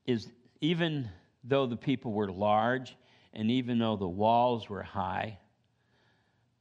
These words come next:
God is bigger. Do you understand? The men might have been too big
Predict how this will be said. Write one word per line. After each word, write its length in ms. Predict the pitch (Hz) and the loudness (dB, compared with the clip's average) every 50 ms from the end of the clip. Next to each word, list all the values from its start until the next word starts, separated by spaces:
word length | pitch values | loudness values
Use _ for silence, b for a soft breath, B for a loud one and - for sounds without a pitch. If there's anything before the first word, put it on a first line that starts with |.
| _ _ _ _ - 113 | _ _ _ _ -18 -4
God 460 | 107 113 113 117 127 135 135 127 135 - _ | -2 0 2 2 2 2 0 -2 -6 -8 _
is 160 | 127 120 110 | -6 -6 -6
bigger. 520 | 110 _ 127 127 131 127 117 92 - - - - _ _ _ _ _ _ _ _ _ _ _ _ _ _ _ _ _ | -8 _ -6 -6 -6 -6 -8 -10 -10 -12 -14 -20 _ _ _ _ _ _ _ _ _ _ _ _ _ _ _ _ _
Do 80 | - 117 | -4 -2
you 80 | 120 | -2
understand? 720 | 123 123 123 127 117 - - 123 113 117 123 131 135 143 139 _ _ _ _ _ _ _ _ _ _ _ _ _ _ _ _ _ _ _ - - _ _ - _ _ _ _ _ | 0 0 -2 -4 -8 -8 -6 -6 -4 -4 -4 -6 -8 -10 -14 _ _ _ _ _ _ _ _ _ _ _ _ _ _ _ _ _ _ _ -20 -20 _ _ -20 _ _ _ _ _
The 80 | 123 | -6
men 520 | 110 117 139 139 156 180 170 165 160 131 117 | -2 0 0 2 2 2 2 0 -2 -4 -4
might 240 | 123 135 147 156 147 | 0 2 2 4 4
have 120 | 147 127 | 2 0
been 300 | 123 143 139 123 113 107 - - | 2 0 0 0 -2 -4 -8 -2
too 200 | - 180 175 170 | 2 2 2 4
big 420 | 156 165 160 156 151 135 113 101 | 4 4 2 2 2 -2 -10 -14